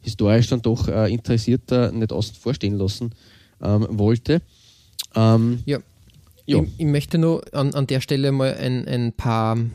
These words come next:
Speaker 2: äh, paar, ähm, Podcast-Empfehlungen, äh, droppen und, und reinwerfen. Äh, denn auch das Thema Frauenfußball ist in, in der Welt des, äh, ähm,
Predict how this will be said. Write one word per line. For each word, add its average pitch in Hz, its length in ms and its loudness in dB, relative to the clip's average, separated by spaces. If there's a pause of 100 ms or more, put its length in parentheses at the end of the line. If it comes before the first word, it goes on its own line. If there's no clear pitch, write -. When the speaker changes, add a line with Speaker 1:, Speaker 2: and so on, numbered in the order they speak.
(160)
Speaker 2:
äh, 117 260 -2
paar, 107 800 -2
ähm, 110 440 -2
Podcast-Empfehlungen, 123 1000 0
äh, 135 140 -6
droppen 147 480 0
und, 135 300 0
und 131 160 -2
reinwerfen. 120 500 -2 (400)
Äh, 139 140 -6
denn 135 120 0
auch 127 140 0
das - 160 -2
Thema 123 300 2
Frauenfußball 135 640 0
ist 127 140 -2
in, 131 260 2
in 117 300 0
der 113 500 0
Welt 120 320 -4
des, 113 300 -2
äh, 117 420 0 (100)
ähm, 110 720 0